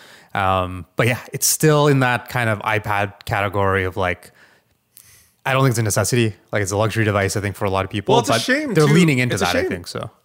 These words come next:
Speaker 2: It's a shame too, because, like, it, it's quite cheap for what you get. It's, like, an amazing computer for what you get.
Speaker 1: Yeah.
Speaker 2: It's just that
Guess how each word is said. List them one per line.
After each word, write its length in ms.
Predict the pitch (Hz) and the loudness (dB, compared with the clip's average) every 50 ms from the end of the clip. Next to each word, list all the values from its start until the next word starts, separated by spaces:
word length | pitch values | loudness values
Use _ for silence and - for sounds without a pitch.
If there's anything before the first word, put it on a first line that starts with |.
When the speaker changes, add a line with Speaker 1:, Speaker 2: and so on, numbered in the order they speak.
| _ _ _ _ _ _ _ | _ _ _ _ _ _ _
Speaker 2:
It's 100 | 180 165 | -8 -6
a 60 | 208 | -6
shame 300 | 208 - 277 285 381 320 | -4 -4 -4 -4 -4 -4
too, 180 | - - 220 190 | -4 -4 -4 -4
because, 260 | 135 131 120 139 120 | -2 -2 -2 -2 -2
like, 160 | 131 120 120 - _ | -2 -4 -6 -8 _
it, 140 | - 175 - | -10 -6 -6
it's 220 | 160 165 - - - | -6 -6 -6 -10 -12
quite 340 | - - 370 403 392 - | -8 -4 -4 -4 -4 -6
cheap 460 | - - - 214 226 151 110 - _ - | -10 -8 -6 -6 -6 -6 -8 -12 _ -10
for 100 | - 127 | -8 -6
what 160 | 147 170 127 | -6 -6 -8
you 80 | 117 | -8
get. 340 | 101 113 139 127 85 85 - _ _ _ _ | -6 -6 -6 -6 -6 -8 -14 _ _ _ _
It's, 180 | - 131 120 - | -12 -12 -8 -6
like, 160 | 156 139 127 | -6 -6 -6
an 100 | 127 131 | -6 -8
amazing 360 | 131 120 113 120 156 196 196 135 | -8 -4 -4 -4 -6 -6 -8 -12
computer 400 | 117 107 92 90 113 135 120 90 | -14 -14 -12 -10 -10 -10 -10 -10
for 120 | 92 87 | -12 -16
what 120 | 87 98 | -18 -18
you 100 | 98 90 | -18 -14
get. 340 | 85 92 110 113 87 82 - _ _ _ _ | -10 -8 -6 -6 -6 -8 -12 _ _ _ _
Speaker 1:
Yeah. 140 | - 98 98 - - | -4 -4 -4 -4 -6
Speaker 2:
It's 140 | - 131 - | -6 -6 -4
just 220 | - 190 185 - - | -4 -4 -4 -2 -2
that 340 | 196 185 175 156 - _ | 0 2 0 0 -2 _